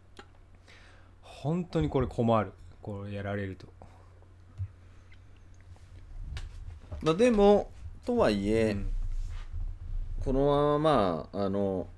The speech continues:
Speaker 2: フィラデルフィア勝ち上がるかなっていう感じがありますね。
Speaker 1: まあ、ね、一番の怖いのは、今日ダニグリム怪我して、一級で下がって。
Speaker 2: あれさ、そ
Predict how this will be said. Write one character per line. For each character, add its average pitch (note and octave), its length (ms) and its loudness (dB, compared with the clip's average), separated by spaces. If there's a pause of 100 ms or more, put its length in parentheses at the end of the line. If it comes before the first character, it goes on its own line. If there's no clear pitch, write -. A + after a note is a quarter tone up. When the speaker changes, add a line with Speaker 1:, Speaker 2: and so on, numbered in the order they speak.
(300)
Speaker 2:
フ B2 80 -4
ィ A2 60 4
ラ G#2+ 100 8
デ A#2 160 4
ル B2 120 2
フ B2 80 -10
ィ B2+ 140 6
ア G2+ 120 2 (180)
勝 - 180 -14
ち A2 120 -6
上 A2 160 4
が B2 100 4
る A#2+ 100 2
か G2 140 0
な G#2 220 -2
っ - 20 -12
て - 200 -10
い F2+ 80 -4
う F2 60 -8
感 F#2 220 -2
じ F#2+ 160 -6
が F#2+ 320 0
あ F#2 80 -6
り G2 80 -4
ま A2 140 -4
す - 180 -12
ね。 D#2+ 300 -6 (280)
Speaker 1:
ま G#2+ 180 -6
あ、 - 40 -8 (540)
ね、 A#2 280 -4 (220)
一 - 220 -6
番 F3 320 -2
の C3 100 0
怖 C3+ 380 2
い B2 80 0
の G#2 180 -2
は、 F#2+ 140 -2 (240)
今 B2 100 4
日 - 20 -6
ダ G#2 140 0
ニ D3+ 100 0
グ E3 100 0
リ E3 100 0
ム D#3+ 80 -2
怪 D#3 160 -4
我 D#3+ 100 2
し - 120 -12
て、 G#2 160 -4
一 G#2+ 340 -12
級 A#2+ 260 -2
で F#2+ 300 -6 (220)
下 - 200 -8
が G#2+ 140 -2
っ G#2+ 60 -14 (180)
て。 F#2+ 240 -4
Speaker 2:
あ A#2 40 2
れ B2 120 6
さ、 A2 320 4
そ B2 320 2